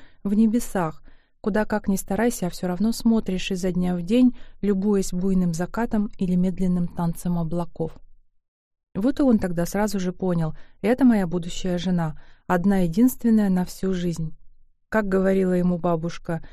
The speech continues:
"Эдик, есть много прекрасных цветов, но ты можешь сорвать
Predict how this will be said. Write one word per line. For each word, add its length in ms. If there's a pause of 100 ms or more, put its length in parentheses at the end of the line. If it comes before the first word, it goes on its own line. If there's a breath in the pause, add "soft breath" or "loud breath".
(260 soft breath)
"Эдик, 360
есть 300
много 320
прекрасных 640
цветов, 520 (300)
но 140
ты 160
можешь 400
сорвать 400